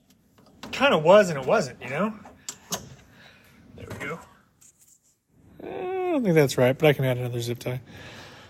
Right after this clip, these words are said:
Anyway, uh, because it wasn't as good as expected, but it was better than expected. I don't know how to put that, really.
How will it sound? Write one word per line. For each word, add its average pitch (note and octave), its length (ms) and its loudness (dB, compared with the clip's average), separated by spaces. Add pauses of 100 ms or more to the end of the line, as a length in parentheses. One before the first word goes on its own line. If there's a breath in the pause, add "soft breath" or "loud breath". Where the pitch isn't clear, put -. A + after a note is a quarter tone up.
(440 loud breath)
Anyway, F#3 420 10 (100)
uh, D#3 400 10 (840)
because A3+ 720 4 (500)
it G#3 60 4
wasn't A#3+ 440 6 (380)
as F3+ 220 6
good F#3+ 180 6
as E3 140 2
expected, D#3 640 0 (240)
but E3+ 120 10
it F3 100 4 (220)
was D#3+ 180 -2
better F3 500 6
than B2+ 460 -4
expected. B2+ 680 -8 (920)
I E3 60 8
don't F#3 100 10
know F#3 100 8
how F#3 80 8
to D#3 80 2
put D#3+ 180 4
that, B2 140 2
really. B2 280 2